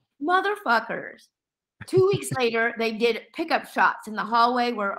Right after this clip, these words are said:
Speaker 1: where Jordy and I are having that heart-to-heart talk where, you know, "I wanna see the stars. I wanna, I wanna be out there with you. I wanted to be the best ensign I can be." One of those, uh,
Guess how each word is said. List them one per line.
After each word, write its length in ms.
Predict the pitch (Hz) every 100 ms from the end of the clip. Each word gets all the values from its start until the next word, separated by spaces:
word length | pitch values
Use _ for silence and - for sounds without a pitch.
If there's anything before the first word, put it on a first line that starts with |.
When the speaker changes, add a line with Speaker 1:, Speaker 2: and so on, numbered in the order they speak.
| 196
Speaker 1:
where 260 | 190 190 185
Jordy 300 | 226 226 220
and 80 | 208
I 120 | 214
are 60 |
having 220 | 202 214 214
that 120 | 170 202
heart-to-heart 600 | 214 214 208 208 202 202 _ _ _ _ _ -
talk 320 | 247 196 - 220
where, 400 | 196 190 190 - _ -
you 80 | 220
know, 220 | 214 208
"I 100 | 226
wanna 260 | 254 311 302
see 220 | - 277
the 100 | 247
stars. 560 | 240 220 214 214 190 190
I 100 | 185
wanna, 360 | 226 254 240 - _ -
I 40 | 233
wanna 160 | 269
be 200 | 240 247 247
out 240 | 262 233
there 140 | 226
with 240 | 208 202 202
you. 240 | 180 170
I 80 | 190
wanted 220 | 240 240
to 60 | 208
be 160 | 247 226
the 80 | 202 277
best 260 | 285 262
ensign 300 | 247 226 226
I 80 | 214
can 180 | 214 208
be." 200 | 208 175
One 140 | 202
of 60 | 208
those, 160 | 196
uh, 60 | 185